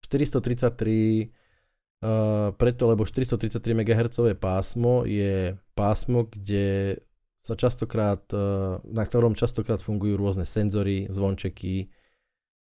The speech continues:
a, a tak rôzne. A tento software konkrétne bol použitý na to, aby prečítal informácie z senzorov tlaku v nejakej Toyote. Hej? A to je krása na tom,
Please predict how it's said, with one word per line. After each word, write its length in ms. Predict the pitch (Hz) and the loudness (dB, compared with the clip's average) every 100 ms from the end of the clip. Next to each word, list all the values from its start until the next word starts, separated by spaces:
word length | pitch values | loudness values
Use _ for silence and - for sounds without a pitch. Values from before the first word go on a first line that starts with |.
| - | -4
a, 340 | 98 92 92 - | -2 0 0 -2
a 80 | 117 | 0
tak 220 | 123 104 | 2 2
rôzne. 640 | 98 92 90 104 113 147 - _ _ _ _ _ - | 0 0 0 0 -2 -2 -8 _ _ _ _ _ -6
A 140 | 104 101 101 98 95 95 - - _ _ _ _ - | -2 0 0 0 -2 -4 -8 -18 _ _ _ _ -2
tento 320 | 120 - 151 | 0 2 -2
software 400 | 110 92 123 117 | -2 0 2 2
konkrétne 480 | 120 117 120 120 113 | 0 0 -2 -2 -2
bol 160 | 104 | 0
použitý 320 | 107 107 - | 0 -2 -2
na 160 | 98 101 | -2 -2
to, 80 | 110 | -2
aby 160 | 98 | -2
prečítal 800 | 95 113 - 104 107 101 95 95 101 _ _ - | -2 -2 -2 -4 -2 0 -2 -4 -8 _ _ -4
informácie 1120 | 120 120 117 107 107 104 - 104 101 98 95 | -2 0 0 2 0 -4 -6 -2 0 0 -2
z 160 | 92 92 92 90 87 | -4 -4 -2 -2 -4
senzorov 480 | - 120 113 104 90 | -2 0 0 0 0
tlaku 400 | 104 101 - 92 | -2 -2 -4 -6
v 160 | 90 90 | -4 -4
nejakej 480 | 87 - 85 82 - | -6 -6 -8 -6 -4
Toyote. 400 | 85 82 - - - _ _ - | -2 -4 -8 -14 -18 _ _ -8
Hej? 240 | 104 123 - _ _ _ _ _ | -8 -8 -14 _ _ _ _ _
A 80 | - | 0
to 80 | 143 | 2
je 80 | 139 | 2
krása 400 | 117 113 113 113 | 4 4 4 2
na 160 | 101 | 0
tom, 320 | 92 107 110 | -2 -2 -2